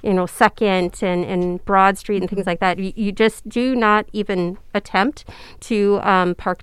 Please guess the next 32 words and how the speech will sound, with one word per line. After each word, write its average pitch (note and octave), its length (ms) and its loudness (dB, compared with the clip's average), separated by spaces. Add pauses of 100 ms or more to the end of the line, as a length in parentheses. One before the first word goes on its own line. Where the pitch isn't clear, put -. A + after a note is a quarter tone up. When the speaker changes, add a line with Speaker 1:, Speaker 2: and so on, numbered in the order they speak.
Speaker 1:
down A3 460 0 (100)
by C#4+ 200 -2
the D4+ 100 0
library D#4 560 0
because G#3+ 400 -4
there F#3+ 140 -2
will F#3+ 100 -2
be F#3 140 -6
a F3+ 60 -4
lot F3+ 200 -2
of F3+ 60 -8
roads F3+ 260 -6
closed, B3 560 0 (380)
as G3 240 2
well F#3 360 0
as, F3+ 520 -2
um, F3+ 260 -4
spaces F#3+ 540 -4 (160)
reserved F#3 760 -4
for F3+ 680 -2 (380)
the F#3+ 80 0
support F#3 480 -4
teams A3+ 540 -2
that F3+ 240 -2
are F3 160 -2
helping F3 340 -6
the E3+ 140 -4
riders E3+ 440 -4
and F3 240 -6
the E3 60 -8
runners. - 400 -14
Speaker 2:
Yeah. A#3 60 -16